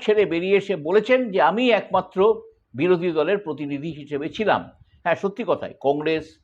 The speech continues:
অথবা আইএনডিআইএ জোটের সমস্ত শরিক দলই কিন্তু এই বৈঠক বয়কট করেছিল। মমতা যেতে বাধ্য হয়েছিলেন, কার্যত তার ওপরে এক রকমের চাপ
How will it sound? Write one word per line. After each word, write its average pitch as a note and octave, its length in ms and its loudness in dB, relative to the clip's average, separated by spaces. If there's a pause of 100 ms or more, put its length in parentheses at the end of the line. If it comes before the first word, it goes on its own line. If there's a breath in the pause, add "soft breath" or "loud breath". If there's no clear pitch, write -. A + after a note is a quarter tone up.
(420)
অথবা C3 560 0 (220)
আইএনডিআইএ C#3+ 800 0
জোটের D3 380 -4
সমস্ত G#3 600 0 (120)
শরিক D3+ 260 -4
দলই D3 300 -2
কিন্তু C3+ 380 -10
এই C3+ 160 -4
বৈঠক B2 420 -2 (340)
বয়কট A3+ 320 2
করেছিল। D3+ 420 -4 (640)
মমতা A#3+ 340 6
যেতে G#3+ 280 4
বাধ্য D#3+ 320 2
হয়েছিলেন, A3+ 540 6 (340)
কার্যত D3+ 420 2
তার G3+ 360 4
ওপরে G#3+ 300 6
এক F#3 180 4
রকমের F#3+ 420 -2
চাপ F#3 240 2